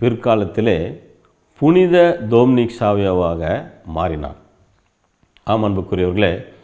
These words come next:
இவன் மட்டுமல்ல, இப்படி பல்வேறு மாணவர்கள் தொன்போஸ்கோடைய ஆறற்றிலே புனிதத்துவத்தோடு விளங்கினார்கள்.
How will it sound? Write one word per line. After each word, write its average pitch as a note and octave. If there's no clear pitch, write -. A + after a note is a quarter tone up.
இவன் A2+
மட்டுமல்ல, A2
இப்படி A#2+
பல்வேறு G3+
மாணவர்கள் A#2+
தொன்போஸ்கோடைய B2+
ஆறற்றிலே G2+
புனிதத்துவத்தோடு C3
விளங்கினார்கள். E2